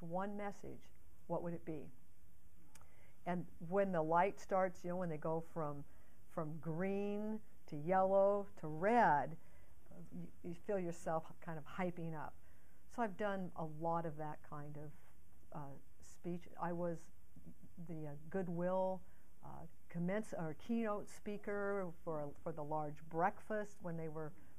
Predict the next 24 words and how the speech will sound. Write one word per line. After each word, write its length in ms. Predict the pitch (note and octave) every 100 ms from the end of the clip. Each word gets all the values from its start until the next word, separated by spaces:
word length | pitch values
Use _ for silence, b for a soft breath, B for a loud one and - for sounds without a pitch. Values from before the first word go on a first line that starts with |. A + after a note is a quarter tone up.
| -
first 260 | G3 F3 F3
actually 420 | F3 - F3 D#3+
beginning. 720 | D#3+ D3 E3+ F3 F3 F3 F3 B B B -
I've 100 | C4
done 180 | D#4 D#4
a 80 | A#3+
lot 340 | F3 F3+ G#3
of 80 | E3 -
different 440 | F3 F3 F3 D3 - - - - - - - - - - - - - -
kinds 380 | F#3 G3 G#3+
of 100 | A3+
presentations. 800 | - G#3 G#3 G#3 G#3 G3 G3+ F#3
I 120 | D#3+ E3+
think 240 | A#3 A#3 -
the 80 | F3
ones 360 | D#3+ E3+ F3 E3+
that 100 | D#3+
I 220 | D#3 D3 -
enjoy 400 | D#3 D3 E3 D#3+ D#3
the 80 | C#3+ C#3+
most 520 | D3+ E3 F3 - - b b b b -
are 140 | D#3+
those 600 | D#3 D#3+ E3+ F3 F3 F3 E3+ - - - - -
that 340 | E3+ D#3 D3+